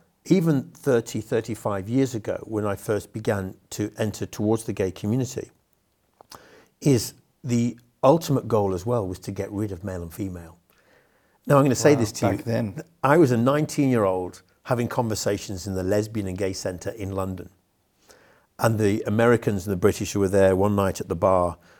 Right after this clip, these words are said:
Speaker 1: these Americans were talking about the fact there's an, a gay, a very clear gay agenda. And part of that was to get rid of male and female. I remember thinking,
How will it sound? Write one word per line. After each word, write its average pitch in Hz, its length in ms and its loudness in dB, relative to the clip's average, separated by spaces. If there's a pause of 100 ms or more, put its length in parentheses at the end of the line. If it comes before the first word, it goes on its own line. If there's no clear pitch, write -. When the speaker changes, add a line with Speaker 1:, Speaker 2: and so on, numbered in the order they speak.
(280)
Speaker 1:
these 104 180 2
Americans 104 840 2
were 101 100 0
talking - 400 -4
about 92 240 -2
the 113 60 -8
fact - 260 -2
there's 95 200 -6
an, 95 100 -8
a 87 40 -6
gay, 104 280 -4
a - 40 -8
very 101 280 0
clear 98 300 -6
gay 90 240 -6
agenda. 90 500 -8 (200)
And 107 140 -6
part 123 320 -6
of 87 100 -10
that - 180 -14
was - 100 -16
to - 140 -16
get 95 180 -8
rid 92 160 -6
of 87 80 -8
male 87 180 -8
and 85 100 -14
female. 92 420 -10 (300)
I - 60 -2
remember 165 240 4
thinking, 87 400 -12